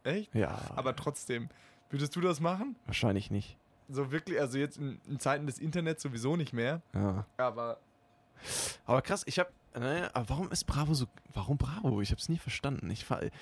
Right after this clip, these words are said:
Speaker 2: ich fand das niemals faszinierend oder irgendwie interessant. Warum war das so? Was hatte
Speaker 1: das,
Speaker 2: denn
Speaker 1: das
Speaker 2: die
Speaker 1: war
Speaker 2: Bravo?
Speaker 1: halt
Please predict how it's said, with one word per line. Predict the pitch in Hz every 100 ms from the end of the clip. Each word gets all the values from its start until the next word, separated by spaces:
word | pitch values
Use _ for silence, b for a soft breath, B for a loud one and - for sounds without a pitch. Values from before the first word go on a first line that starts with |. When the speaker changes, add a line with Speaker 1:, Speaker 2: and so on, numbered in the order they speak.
| B
Speaker 2:
ich | 113
fand | - 143 -
das | 120
niemals | 143 165 151
faszinierend | - 131 - - 123 139 180 160
oder | 123
irgendwie | 110 143 139 - 127 127
interessant. | 123 - - 113 104 78 b b b b b -
Warum | 113 117 160
war |
das | 180 -
so? | - 117
Was | 123
hatte | 180 247
Speaker 1:
das, |
Speaker 2:
denn | 143 110
Speaker 1:
das | - 135
Speaker 2:
die |
Speaker 1:
war | 160
Speaker 2:
Bravo? | 196 185
Speaker 1:
halt | 180